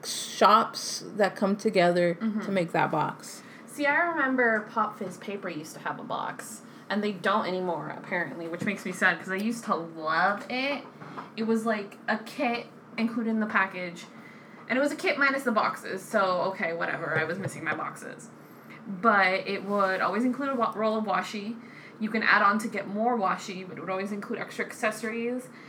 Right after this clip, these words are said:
Speaker 2: like clips and charms and all that kind of fun stuff. It would always include a pen. There was always scrapbook paper that matched the clip art, and it was all her own deco and designs that she would do. But,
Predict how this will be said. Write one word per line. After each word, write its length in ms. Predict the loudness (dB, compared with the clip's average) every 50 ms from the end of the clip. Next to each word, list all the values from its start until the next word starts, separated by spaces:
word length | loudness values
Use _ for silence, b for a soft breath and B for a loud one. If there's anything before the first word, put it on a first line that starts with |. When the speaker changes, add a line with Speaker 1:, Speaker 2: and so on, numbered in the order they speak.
| B B B
Speaker 2:
like 240 | -4 -4 -4 -4 -6 -10
clips 580 | -4 -2 -2 -2 -2 -4 -10 -12 -12 -12 -14 -14 -8 -6
and 760 | -4 -2 -2 0 0 0 2 2 0 0 0 -2 -4 -4 -6 -8
charms 960 | -10 -8 0 2 4 4 4 4 2 0 0 -2 -2 -2 0 0 -2 -4 -4
and 140 | -6 -8 -6
all 120 | -6 -6
that 100 | -6 -6
kind 140 | -6 -8 -6
of 80 | -6
fun 160 | -6 -8 -10 -8
stuff. 220 | -6 -6 -6 -6
It 80 | -6 -6
would 80 | -6
always 220 | -4 -4 -4 -4 -4
include 260 | -4 -4 -4 -4 -4
a 40 | -6
pen. 460 | -6 -4 -2 -2 0 -2 -2 -4 -8 -8 -14 -20 -20 -20 -20 B B B B B B B B B
There 100 | -4 -2
was 120 | -2 -2 -2
always 280 | -2 -2 -2 -2 -4
scrapbook 580 | -6 -4 -2 -2 -2 -2 -4 -6 -6 -6 -6 -4
paper 340 | -4 -6 -6 -2 -2 -2 -2
that 220 | -2 -4 -6 -6
matched 440 | -6 -6 -6 -6 -8 -10 -12 -14 -16 -16 -18 -12 -4
the 400 | 0 0 0 0 0 -4 -8 -10 -12 -14 -8
clip 220 | -6 -6 -4 -2
art, 120 | -4 -4 -4
and 80 | -6
it 60 | -6
was 120 | -6 -4 -2
all 160 | -2 -2 -2
her 200 | -2 -4 -6 -4
own 380 | -4 -4 -4 -4 -4 -6 -6 -10 -16 -20 -20 -20 -20 -20 -6 -2
deco 480 | 0 0 0 -2 -4 -6 -6 -6 -6
and 140 | -8 -8 -8
designs 300 | -6 -2 -2 -2 -2 -4
that 60 | -6 -8
she 120 | -8 -8
would 140 | -8 -6 -6
do. 280 | -6 -6 -6 -6 -8 -10 B B B B B B B B B B B -18 -18 -18 -14 -14 -2 2
But, 420 | 2 4 4 2 0 -2 -4 -8